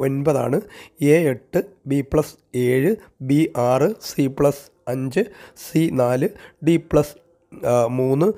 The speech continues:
ഡി ടു, അങ്ങനെയാണ് ഇതിൻ്റെ, ആ, വാല്യൂ പോയിന്റ്സ് വരുന്നത്.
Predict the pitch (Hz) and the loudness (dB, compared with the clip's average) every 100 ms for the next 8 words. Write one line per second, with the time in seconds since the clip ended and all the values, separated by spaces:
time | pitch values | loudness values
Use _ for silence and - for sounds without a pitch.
0 | - - 139 139 175 - _ _ 147 156 | -8 -20 -2 0 0 -4 _ _ 0 0
1 | - 139 135 131 131 127 156 - - - | 0 0 2 0 0 -2 -4 -6 -16 -20
2 | - 135 123 143 151 160 208 - 131 123 | -4 -4 2 2 2 2 -2 0 0 0
3 | 120 196 196 - 127 113 110 98 | -2 -2 -4 -4 -4 -4 -6 -8